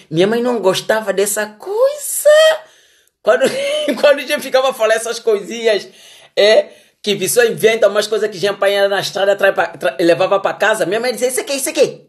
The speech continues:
isso aqui." Onde você apanha essas coisas, deixa lá. <laughs> Minha mãe dizia assim, né?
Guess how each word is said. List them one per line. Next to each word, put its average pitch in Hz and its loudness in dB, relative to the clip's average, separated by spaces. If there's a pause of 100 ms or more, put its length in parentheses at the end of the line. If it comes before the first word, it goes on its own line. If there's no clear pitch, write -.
isso 262 -6
aqui." - -2 (1000)
Onde 330 2
você 302 2
apanha 269 0
essas 247 -4
coisas, 269 0
deixa 233 0
lá. 208 -2 (480)
<laughs> - -6
Minha 214 0
mãe 247 -2
dizia 220 0
assim, 202 -4 (540)
né? 214 2